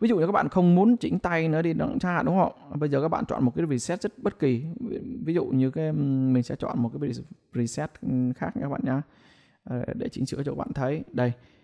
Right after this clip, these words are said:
mình ưng cái màu này chẳng hạn, hoặc là mình ưng cái màu này, đúng không? Ví dụ mình ưng cái màu này rồi mà cái màu này nó lại kiểu như nó bị đậm cái, cái da quá, cái, cái da nó bị cam quá, đúng không? Thì các bạn có thể chọn cái màu này này,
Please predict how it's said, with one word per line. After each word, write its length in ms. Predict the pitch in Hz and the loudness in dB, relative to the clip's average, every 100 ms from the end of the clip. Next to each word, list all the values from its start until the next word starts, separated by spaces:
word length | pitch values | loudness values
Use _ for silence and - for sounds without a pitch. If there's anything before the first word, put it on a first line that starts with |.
| _ - | _ -12
mình 240 | 135 139 131 | -2 4 6
ưng 220 | 151 143 | 8 6
cái 80 | 170 | 4
màu 180 | 151 123 | 4 4
này 100 | 117 | 2
chẳng 120 | 143 | 0
hạn, 200 | 143 - - _ | -2 -4 -12 _
hoặc 140 | 131 | -4
là 60 | 117 | -2
mình 140 | 113 | 0
ưng 160 | 139 131 | 2 2
cái 120 | 147 | 2
màu 140 | 151 120 | 2 2
này, 200 | 120 - _ _ - | 0 -2 _ _ -8
đúng 160 | 156 | -2
không? 100 | 160 - _ _ _ - | -2 -4 _ _ _ -10
Ví 100 | 180 | -2
dụ 140 | 190 147 | 2 4
mình 160 | 135 | 4
ưng 140 | 151 156 | 4 2
cái 80 | |
màu 160 | 190 151 | 2 2
này 180 | 135 123 | 2 2
rồi 280 | 127 127 113 _ _ - | 4 4 2 _ _ -2
mà 480 | 127 120 117 117 117 | 0 2 0 -2 -4
cái 100 | 165 | -2
màu 180 | 160 131 | 0 0
này 260 | 123 120 120 | 0 0 0
nó 140 | 139 | 0
lại 420 | 165 - - - - | 0 -2 -6 -12 -12
kiểu 160 | - 147 | -6 -2
như 280 | 165 147 139 | 0 0 0
nó 260 | 135 160 | 0 0
bị 200 | 175 - | -2 -4
đậm 280 | - - - | -6 -6 -4
cái, 140 | 151 | -4
cái 100 | 151 | -4
da 280 | 160 156 139 156 | -2 -2 -2 -2
quá, 140 | 160 | -2
cái, 100 | 170 175 160 156 | -2 -4 -4 -4
cái 80 | |
da 160 | 156 139 | -2 -2
nó 100 | 143 | -2
bị 120 | 156 - | -4 -6
cam 280 | 147 139 139 | -4 -2 -2
quá, 120 | 151 | -2
đúng 80 | 170 | -2
không? 120 | - _ _ | -4 _ _
Thì 60 | 131 | -6
các 60 | |
bạn 120 | 151 - | -2 -2
có 60 | |
thể 140 | 151 139 | -2 -2
chọn 260 | - - - - | -2 -4 -6 -4
cái 100 | 151 | 0
màu 120 | 131 | 0
này 120 | 120 | 0
này, 120 | 117 | -2